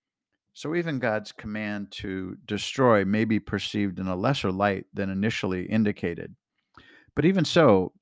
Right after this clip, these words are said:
are you worried about God delivering judgment, delivering his wrath?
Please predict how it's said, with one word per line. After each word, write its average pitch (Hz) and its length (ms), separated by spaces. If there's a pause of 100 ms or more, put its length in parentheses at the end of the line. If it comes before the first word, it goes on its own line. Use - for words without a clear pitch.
are 117 60
you 123 160
worried 135 680
about 107 380
God 120 300
delivering 113 540
judgment, 143 600 (400)
delivering 110 480
his 110 240
wrath? 107 520